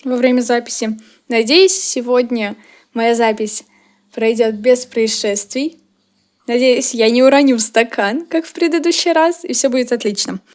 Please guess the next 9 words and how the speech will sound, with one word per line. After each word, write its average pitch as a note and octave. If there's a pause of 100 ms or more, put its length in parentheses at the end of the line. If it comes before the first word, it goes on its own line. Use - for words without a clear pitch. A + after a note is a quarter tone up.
(140)
Так, - (640)
сейчас - (500)
начну B3+
размышлять. A#3 (220)
У C4+
меня C#4
есть C#4
такой A#3+
план, C#4